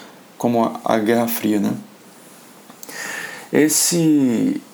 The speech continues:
nosso personagem, né? A no-, nossa figura aqui, que a gente, que é,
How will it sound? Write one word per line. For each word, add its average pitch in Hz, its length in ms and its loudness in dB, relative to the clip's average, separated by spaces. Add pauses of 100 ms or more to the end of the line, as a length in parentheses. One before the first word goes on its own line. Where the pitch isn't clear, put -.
(960)
nosso 117 920 0 (200)
personagem, 123 640 2
né? 123 300 2
A - 20 0
no-, 110 300 0
nossa 110 280 -2
figura 104 420 0
aqui, 104 260 0
que - 180 0
a 107 60 2
gente, 101 260 -2
que - 160 -4
é, 107 300 0